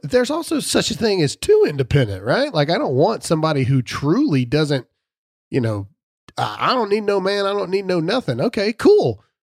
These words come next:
Well, most of those people are single, <laughs> as, as you may, you may notice, just like men. "Well, I, you know, I'm, I'm gonna, you can be too alpha, right? Well, I'm gonna sleep with whoever I want, whenever I want. Nobody can tell me any different." Well,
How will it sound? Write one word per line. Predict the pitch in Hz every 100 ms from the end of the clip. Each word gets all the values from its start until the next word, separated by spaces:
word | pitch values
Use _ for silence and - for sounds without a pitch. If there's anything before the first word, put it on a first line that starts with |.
| _ -
Well, | 110 123 196 269 -
most | 113 135 147
of | 170
those | 165 208
people | - 208 254
are | 262
single, | - 269 330 196 - -
<laughs> | 190 - 294 233 - 233 -
as, | 214 165 180 170 160 170 156 170 165 151
as | 156 170 170 185
you | 185
may, | 190 190 185 - _ _ -
you | 180
may | 196 190
notice, | 233 254 117
just | 147 175
like | 208 220
men. | 170 262 247 117
"Well, | 143 190 185
I, | 160 220
you | 170
know, | 156 143
I'm, | 139 226 156
I'm | 131 247
gonna, | 185 165 147 135 _ -
you |
can | 220
be | 196 196
too | - 320
alpha, | 185 127 127
right? | 120 156 214
Well, | 165
I'm | 180
gonna | 226 151
sleep | - 202
with | 165 147
whoever | 202 170 165
I | 151
want, | 165 185
whenever | 165 175 165 156
I |
want. | 147 175 156
Nobody | 151 160
can | 143
tell | 123 190
me | 156
any | 151 143
different." | 269 196 123
Well, | 107 123 247